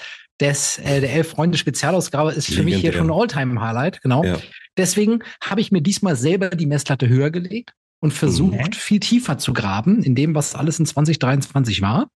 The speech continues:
Speaker 1: Das war viel, äh, und die Auswahl ist nicht leicht gefallen.
Speaker 3: Da bin ich schon mal gespannt. Und Daniel, wie war's bei dir?
Speaker 2: Für alle, die nochmal nachhören wollen und, äh, schnell die Liste durchscrollen wollen, Folge dreiunddreißig, ja, das war
Speaker 3: Mhm.
Speaker 2: unsere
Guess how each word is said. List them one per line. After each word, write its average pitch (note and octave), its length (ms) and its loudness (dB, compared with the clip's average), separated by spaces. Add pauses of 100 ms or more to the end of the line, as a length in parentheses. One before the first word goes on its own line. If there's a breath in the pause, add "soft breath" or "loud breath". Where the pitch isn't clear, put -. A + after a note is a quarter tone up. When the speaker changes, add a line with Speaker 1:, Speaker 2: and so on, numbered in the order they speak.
(140)
Speaker 1:
Das - 300 -2
war A2 100 2
viel, G3+ 460 0 (760 loud breath)
äh, E3 80 -2
und F#3+ 220 2
die G3 80 2
Auswahl A#2+ 380 -2
ist - 80 -4
nicht F3 120 2
leicht D#3 200 0
gefallen. - 320 -8 (680)
Speaker 3:
Da G3+ 160 -8
bin F#3+ 80 -12
ich E3 40 -8
schon G3 140 -8
mal E3 60 -2
gespannt. G#2 500 -6 (340)
Und - 380 -4 (140)
Daniel, E3 420 0
wie C3+ 160 0
war's E3+ 180 -2
bei D#3 140 -2
dir? F#3+ 160 2 (320 loud breath)
Speaker 2:
Für A#2 100 0
alle, B2+ 160 2
die C3 100 2
nochmal A2 260 2
nachhören G2+ 480 0
wollen G2 220 2
und, G2+ 320 -2
äh, F#2 680 0
schnell A2 720 0
die G2+ 180 2
Liste A#2 300 0
durchscrollen F#2 400 0
wollen, G#2 160 0
Folge C3 280 0
dreiunddreißig, F#2+ 840 -2
ja, G#2+ 260 0
das - 240 -4
war F2 140 0
Speaker 3:
Mhm. D2+ 80 0
Speaker 2:
unsere F2 400 0